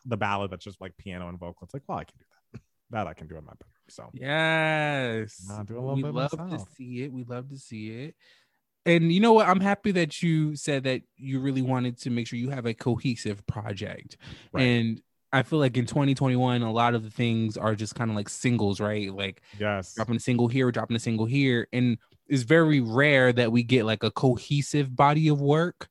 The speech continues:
Speaker 1: Right.
Speaker 2: Um, 'cause it's usually, like I said, just a compil-, it's like a compilation of singles.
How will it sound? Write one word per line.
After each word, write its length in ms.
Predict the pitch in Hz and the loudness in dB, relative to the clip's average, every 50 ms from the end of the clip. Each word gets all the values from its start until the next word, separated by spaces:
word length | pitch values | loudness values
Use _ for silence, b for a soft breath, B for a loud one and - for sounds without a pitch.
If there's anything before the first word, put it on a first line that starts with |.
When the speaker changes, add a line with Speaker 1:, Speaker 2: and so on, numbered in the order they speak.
| _ _ _ _ - | _ _ _ _ -10
Speaker 1:
Right. 260 | 104 107 98 92 92 110 | -6 -4 -4 -2 0 0
Speaker 2:
Um, 340 | 127 127 123 127 123 120 - _ _ _ _ - - | 0 0 0 -2 -4 -4 -8 _ _ _ _ -2 2
'cause 180 | 156 160 143 151 | 2 2 4 2
it's 120 | 156 160 185 | 2 4 6
usually, 280 | 240 277 247 226 185 170 | 6 6 8 6 4 4
like 120 | 156 147 | 2 0
I 40 | 170 | -2
said, 180 | - 208 175 | 0 2 4
just 180 | 151 156 156 160 | 4 4 4 2
a 100 | 135 139 | 0 -4
compil-, 460 | - - 185 180 160 - 151 151 - | 0 4 4 4 6 4 0 0 0
it's 120 | 165 165 208 | 0 2 2
like 100 | 214 196 | 2 2
a 60 | 202 190 | 0 0
compilation 540 | - 247 233 - 226 226 233 240 - 220 | 2 2 2 2 4 4 4 4 2 0
of 80 | 202 - | 0 0
singles. 520 | - 247 233 147 101 95 101 - - - | 2 0 0 0 -2 -4 -8 -12 -16 -20